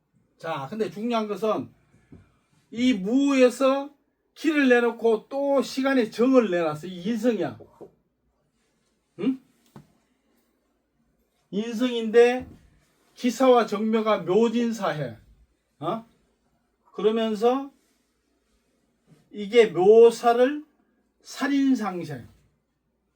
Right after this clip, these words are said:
점화를 통해서 살인상생하니까 이 사람은 검찰 쪽에 직책이 있고 직책이 높다는 얘기지. 그래서 검찰총장 하는 거야.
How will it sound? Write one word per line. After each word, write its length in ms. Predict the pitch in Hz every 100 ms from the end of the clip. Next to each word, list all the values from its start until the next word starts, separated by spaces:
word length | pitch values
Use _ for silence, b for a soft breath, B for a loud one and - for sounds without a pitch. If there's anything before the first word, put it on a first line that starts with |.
| _ _
점화를 520 | 175 202 226 233 214
통해서 420 | - 214 190 196
살인상생하니까 1300 | 180 233 247 247 214 214 208 208 190 190 190 233 285 294 - - _ _ _ _ _ _ _ -
이 80 | 196
사람은 640 | 208 196 190 208 277 294 _ _ _ _ _
검찰 460 | 202 226 240 220
쪽에 240 | 233 202 196
직책이 580 | - - 247 208 185 -
있고 640 | - - _ 240 254 254 247
직책이 500 | - 190 - 233 175
높다는 1120 | 190 226 - - - _ _ _ _ 147 156
얘기지. 380 | 151 131 113 104 _ _ _ _ _ _
그래서 200 | 320 262
검찰총장 640 | 285 294 269 269 269 247
하는 160 | 247 262
거야. 440 | 233 175 180 185